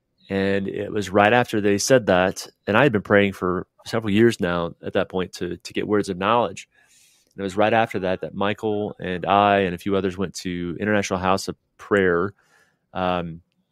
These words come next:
just to kinda see what that was all about. It was our first time to go there and see what's going on there. And, uh,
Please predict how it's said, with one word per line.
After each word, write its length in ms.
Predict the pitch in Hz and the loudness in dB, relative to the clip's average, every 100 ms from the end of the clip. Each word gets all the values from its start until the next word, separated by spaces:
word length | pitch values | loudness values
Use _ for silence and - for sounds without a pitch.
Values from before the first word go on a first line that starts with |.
| _ _ _ - | _ _ _ -12
just 160 | - - | -8 0
to 40 | |
kinda 180 | 170 127 | 2 2
see 380 | - 113 110 107 | 0 -2 -2 -2
what 160 | 101 | -4
that 120 | 98 | -4
was 80 | 92 | -2
all 120 | 95 | 0
about. 240 | 95 95 95 | 2 2 0
It 40 | |
was 100 | 104 | -2
our 60 | 98 | -8
first 220 | 113 110 | -8 -6
time 120 | 107 | -6
to 60 | 92 | -6
go 160 | 92 90 | -4 -2
there 240 | 92 90 | -2 -2
and 140 | 87 | -6
see 120 | - 95 | -8 -6
what's 200 | 90 - | -6 -8
going 180 | 90 87 | -8 -6
on 140 | 90 | -6
there. 220 | 87 85 | -6 -6
And, 200 | 87 85 _ - _ _ - | -6 -10 _ -20 _ _ -4
uh, 400 | 98 92 90 | 0 0 0